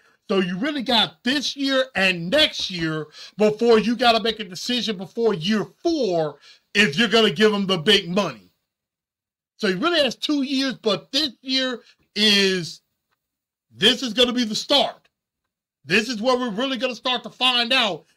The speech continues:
if Will Levis can transition to being the guy.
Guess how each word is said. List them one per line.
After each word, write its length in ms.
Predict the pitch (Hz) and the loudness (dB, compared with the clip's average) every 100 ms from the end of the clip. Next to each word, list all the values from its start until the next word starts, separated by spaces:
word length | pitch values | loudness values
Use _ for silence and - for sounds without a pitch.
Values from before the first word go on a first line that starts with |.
| _ | _
if 160 | 180 151 | -6 -2
Will 220 | 233 269 | 0 0
Levis 280 | 247 247 220 | 0 -2 -4
can 200 | - 180 | -10 -6
transition 600 | 233 240 214 240 - 220 | -2 -2 -2 -6 -8 -12
to 140 | - | -10
being 560 | 185 233 254 220 196 175 - _ - 104 | -6 -2 -2 -2 -4 -8 -14 _ -20 -2
the 220 | 135 254 202 | 2 2 4
guy. 440 | 262 247 151 | 2 2 0